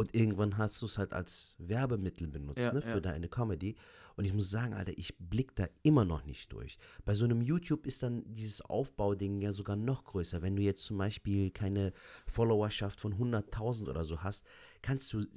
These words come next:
Speaker 1: Content liefern ohne Ende. So, du musst das Ding ja auch irgendwo aufgebaut bekommen. Und dieser Aufbau wäre dann viel zu anstrengend, finde ich so.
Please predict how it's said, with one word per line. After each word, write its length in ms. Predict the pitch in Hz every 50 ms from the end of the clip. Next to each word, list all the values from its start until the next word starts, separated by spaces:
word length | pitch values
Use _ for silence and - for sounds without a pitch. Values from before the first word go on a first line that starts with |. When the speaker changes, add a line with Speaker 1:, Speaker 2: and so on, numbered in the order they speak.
| - _ -
Speaker 1:
Content 420 | - 113 110 - - 117 110 -
liefern 320 | 113 107 - - 98 95
ohne 300 | - - 101 104 98 -
Ende. 260 | - - 92 98 104 110
So, 140 | 107 113
du 100 | 104 101
musst 180 | 101 117 120 -
das 140 | 110 98 -
Ding 140 | - 98 95
ja 100 | 90 82
auch 140 | 85 -
irgendwo 240 | - 92 87 82 80
aufgebaut 640 | - - 123 - - - 101 76 78 71 69 - -
bekommen. 340 | - - - - 76 80 95 - - - - - -
Und 80 | 98
dieser 280 | 92 90 90 98 - -
Aufbau 400 | - 110 - - - 95 87 82
wäre 140 | 87 95 92
dann 180 | 90 87 85
viel 600 | - - - - - - 135 139 135 127 120 113
zu 220 | - - - - -
anstrengend, 520 | - 82 82 - - - - 69 62 -
finde 300 | - - 57 58 - -
ich 120 | - - -
so. 280 | - - - - -